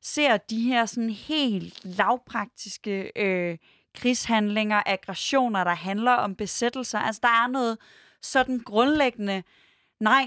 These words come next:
det er sådan noget, der hører fortiden til for mig. Øh, og, og på den front er jeg jo meget enig med dig i, og, og også, at et,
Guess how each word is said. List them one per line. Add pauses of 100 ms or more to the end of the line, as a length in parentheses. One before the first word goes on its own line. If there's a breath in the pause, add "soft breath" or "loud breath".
(100)
det
er
sådan
noget,
der
hører
fortiden
til
for
mig.
Øh,
og,
og
på
den
front
er
jeg
jo
meget
enig
med
dig
i,
og,
og
også,
at
et,